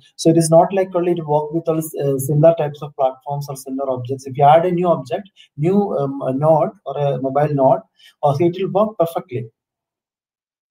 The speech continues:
But it has to be added, of course. It should be a, because it need to communicate, right? It need to communicate with their members.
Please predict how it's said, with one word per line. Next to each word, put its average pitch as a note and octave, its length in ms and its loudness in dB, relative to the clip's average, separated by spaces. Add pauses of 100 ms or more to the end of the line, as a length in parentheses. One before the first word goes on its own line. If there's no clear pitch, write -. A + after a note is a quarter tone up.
(320)
But D#3+ 120 4
it D#3+ 60 -8
has F3+ 200 2
to G#3+ 80 -6
be G3+ 80 4
added, E3 240 6
of C#3+ 200 -6
course. G3 200 -6 (240)
It D3+ 60 -12
should E3+ 140 -4
be F#3+ 80 4
a, F#3 80 4
because D3+ 380 -6
it D#3+ 140 -8
need F#3 160 -4
to G#3 60 -4
communicate, E3+ 560 -2
right? C3+ 160 -4 (120)
It B2 120 -18
need C#3+ 140 -8
to E3 60 -6
communicate F3 460 0
with E3 120 -2
their C#3 200 2
members. C3 520 -4